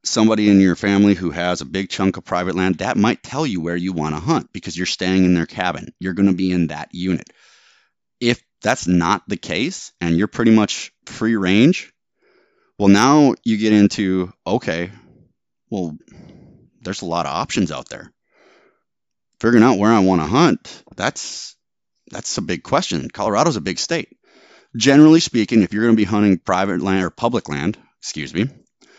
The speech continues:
you're gonna be hunting in the western part of the state. And let's just say you have no preference points saved up,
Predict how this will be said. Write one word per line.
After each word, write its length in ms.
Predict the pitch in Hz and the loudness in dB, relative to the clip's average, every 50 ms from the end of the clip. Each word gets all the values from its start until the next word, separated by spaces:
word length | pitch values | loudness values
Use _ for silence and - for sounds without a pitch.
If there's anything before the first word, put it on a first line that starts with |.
| _ _ _ _ _ | _ _ _ _ _
you're 120 | - 113 123 | 2 4 6
gonna 120 | 143 135 | 8 8
be 80 | 120 110 | 8 6
hunting 240 | 117 113 104 101 | 6 4 4 6
in 80 | 101 92 | 6 4
the 60 | 90 | 4
western 360 | 82 82 80 78 - - 82 | 2 -2 -6 -6 -6 -6 -6
part 220 | 76 - 76 71 69 | -6 -6 -8 -10 -10
of 40 | - | -10
the 60 | - | -12
state. 340 | - - - 71 - _ _ _ _ _ _ _ _ _ _ _ _ _ _ _ _ _ _ _ _ _ _ _ _ _ _ - _ _ - - - _ _ _ _ _ _ _ _ _ _ _ _ _ _ _ - | -12 -12 -12 -14 -14 _ _ _ _ _ _ _ _ _ _ _ _ _ _ _ _ _ _ _ _ _ _ _ _ _ _ -20 _ _ -20 -20 -20 _ _ _ _ _ _ _ _ _ _ _ _ _ _ _ -2
And 320 | 101 101 98 98 98 98 | 0 2 4 4 4 6
let's 160 | 110 127 139 - | 4 4 2 0
just 180 | - 156 - | -2 -2 -2
say 140 | - 139 127 | 0 0 0
you 140 | 127 123 117 | 2 2 0
have 200 | 98 110 107 104 | 0 0 0 2
no 200 | 98 95 95 98 | 4 4 2 2
preference 480 | 95 - - 98 90 85 - 95 85 - | 0 -2 -4 -4 -4 -2 -2 -2 -2 -2
points 500 | - - 87 87 85 85 85 - - - - | -4 -4 -2 0 0 0 -2 -4 -8 -12 -14
saved 400 | - - - 92 90 82 73 82 | -12 -8 -6 -6 -6 -6 -4 -2
up, 260 | 107 110 113 - _ | -2 -2 -2 -4 _